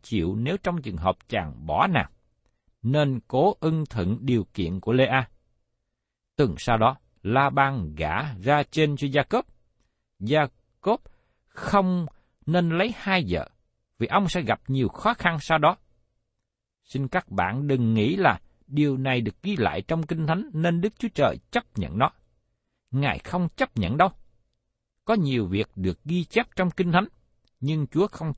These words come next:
chấp nhận hành động sai ấy. Thí dụ như Chúa không chấp nhận việc nói dối của Abraham, của Isaac, nhưng tất cả những lời ký thực này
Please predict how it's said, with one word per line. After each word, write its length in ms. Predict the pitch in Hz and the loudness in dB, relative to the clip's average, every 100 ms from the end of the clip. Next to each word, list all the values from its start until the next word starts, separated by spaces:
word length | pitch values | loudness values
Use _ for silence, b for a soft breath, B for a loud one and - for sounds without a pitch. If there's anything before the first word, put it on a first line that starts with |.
| - | -2
chấp 120 | 247 - | -4 0
nhận 380 | 123 113 92 107 | 0 2 2 -2
hành 360 | - 113 80 82 | -4 -6 -4 -6
động 200 | 76 95 | -8 -6
sai 260 | - 156 | -2 0
ấy. 180 | 143 202 - _ _ _ _ _ _ _ _ | 0 -2 -6 _ _ _ _ _ _ _ _
Thí 160 | - 220 | -6 -4
dụ 320 | 147 92 71 90 | -2 -2 -2 -4
như 200 | 135 147 - | -2 -2 0
Chúa 200 | 170 226 | 0 0
không 260 | - 180 | -2 -6
chấp 300 | 156 254 - | -6 -8 -4
nhận 420 | 117 87 92 92 92 | -2 0 -2 -6 -6
việc 280 | 101 - 123 | -6 -4 -2
nói 240 | 135 180 | 0 0
dối 280 | 156 185 247 | 2 2 2
của 100 | - | -2
Abraham, 640 | - 147 - 151 147 165 165 _ _ _ - | -4 -4 -2 0 2 2 0 _ _ _ -12
của 100 | 92 | -4
Isaac, 420 | 160 160 233 - _ _ _ _ _ _ | -2 0 0 -2 _ _ _ _ _ _
nhưng 200 | 127 156 | -4 -4
tất 420 | - 254 - _ - | -2 -4 -4 _ -4
cả 240 | 90 135 | 0 2
những 240 | 151 170 | 0 0
lời 240 | 151 123 78 | 2 2 0
ký 180 | 196 226 | -6 -4
thực 220 | 113 - | -6 -6
này 340 | 127 117 87 | -4 -2 -4